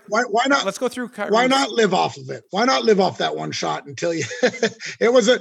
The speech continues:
Speaker 1: it was the biggest shot in N B A history, arguably.
Speaker 2: Uh, absolutely. But let's go through Kyrie. Before LeBron got to Cleveland, they had twenty win seasons. They were terrible. LeBron got there and he led it, and then Kyrie was the sidekick, and then so of course he's gonna win, but that's 'cause that's LeBron. He goes to Boston.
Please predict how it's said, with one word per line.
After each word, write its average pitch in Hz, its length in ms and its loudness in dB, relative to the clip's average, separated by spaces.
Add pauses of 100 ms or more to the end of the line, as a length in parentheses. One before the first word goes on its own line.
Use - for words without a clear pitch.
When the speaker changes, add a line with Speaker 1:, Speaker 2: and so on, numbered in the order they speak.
(160)
Speaker 1:
it 262 100 4
was 254 160 4
the 214 80 4
biggest 208 320 4
shot 220 240 2
in 214 80 -4
N 220 140 2
B 226 80 4
A 214 80 6
history, 220 360 4
arguably. 151 440 -4
Speaker 2:
Uh, 196 180 -4
absolutely. 220 480 0
But 175 80 -6
let's - 120 -4
go 269 100 -6
through 240 160 -12
Kyrie. 180 360 -6 (160)
Before 226 680 -8
LeBron 175 540 -6
got 165 180 -6
to 170 60 -14
Cleveland, 160 400 -12
they 165 120 -8
had 151 180 -10
twenty 180 340 -12
win 165 200 -10
seasons. 147 360 -14
They 147 80 -10
were 127 120 -16
terrible. 135 480 -12
LeBron 160 420 -6
got 156 220 -6
there 147 100 -6
and 143 100 -10
he 151 100 -10
led 143 260 -6
it, - 20 -10
and 139 100 -12
then 143 100 -12
Kyrie 151 320 -8
was 143 120 -12
the 147 80 -16
sidekick, 135 500 -12
and 147 80 -16
then 139 120 -16
so - 100 -12
of 135 80 -14
course 180 240 -10
he's 165 100 -16
gonna 143 160 -14
win, 127 140 -16
but 135 80 -12
that's 139 160 -12
'cause 139 160 -18
that's 135 240 -12
LeBron. 127 560 -12 (960)
He 208 140 -8
goes 233 240 -2
to 185 240 -14 (420)
Boston. 156 640 -8